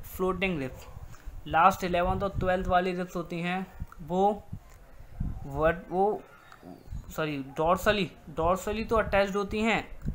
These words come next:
vertebral column से, but ventrally do not attach to the sternum or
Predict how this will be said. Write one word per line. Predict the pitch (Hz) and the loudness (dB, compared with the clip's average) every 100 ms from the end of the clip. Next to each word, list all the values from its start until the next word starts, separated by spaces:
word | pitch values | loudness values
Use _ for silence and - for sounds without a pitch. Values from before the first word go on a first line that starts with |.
| - | -2
vertebral | 165 180 190 202 185 | -2 0 0 0 2
column | 190 185 | 4 4
से, | 185 139 - 175 | 0 -6 -8 2
but | 196 - - - - - - - 147 139 | 2 2 -10 -14 -14 -10 -10 -8 -2 0
ventrally | 165 190 214 214 226 185 | 2 2 0 2 0 0
do | 185 180 | 0 2
not | 196 202 180 | 2 2 -2
attach | - 175 185 - - | 0 2 2 -2 -10
to | 180 175 165 | -6 -6 -4
the | 180 180 - | -4 -6 -12
sternum | - 190 185 202 202 - | -6 0 2 2 0 -2
or | 170 | -2